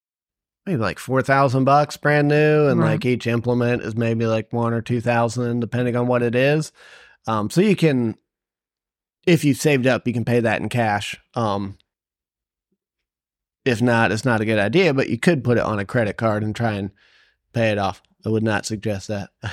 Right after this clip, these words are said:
Speaker 2: Mm-hmm. Mm-hmm.
Speaker 1: Um, so yeah, the initial outlay was a lot smaller. Um, and then also the initial inputs were a lot smaller too. Like, we, we're buying packets of seed instead of, like, a fifty pound bag of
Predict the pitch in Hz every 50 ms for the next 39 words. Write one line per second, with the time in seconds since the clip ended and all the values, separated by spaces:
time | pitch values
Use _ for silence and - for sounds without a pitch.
0 | - - - 208 214 185 196 208 196 185 185 185 185 180 - - _ _ _ _
1 | _ _ _ _ _ _ _ - - 180 185 196 190 175 165 202 185 175 180 170
2 | - 139 139 131 127 - - 185 226 226 190 156 147 160 156 151 170 202 196 170
3 | 160 135 123 135 151 123 107 127 120 117 117 117 110 123 127 123 117 117 - -
4 | _ _ _ _ _ _ _ _ _ _ - - - - - 131 135 127 127 123
5 | 131 143 151 160 165 175 165 - _ - - 123 117 117 113 107 107 107 107 104
6 | 113 _ _ _ _ - - 147 151 156 147 139 139 139 147 147 - - 143 135
7 | 127 117 120 117 117 113 113 - _ _ - _ - 127 131 131 127 110 123 113
8 | - - 127 139 135 113 - 117 110 98 - - 117 113 110 107 107 110 107 98
9 | - - - - - 123 120 110 104 98 95 90 - - - - 113 101 87 73
10 | 87 92 98 - - 117 110 - _ _ _ _ _ _ _ _ _ _ _ _
11 | _ _ _ _ _ _ _ _ - - 143 135 139 135 127 117 98 - 127 135
12 | 127 120 - 127 107 - 117 110 - - 127 117 113 110 104 107 107 104 - -
13 | - 117 104 104 104 101 98 85 104 101 98 - 107 - - 127 113 - 113 -
14 | 120 117 110 110 110 113 107 104 98 92 95 90 90 92 98 - - - -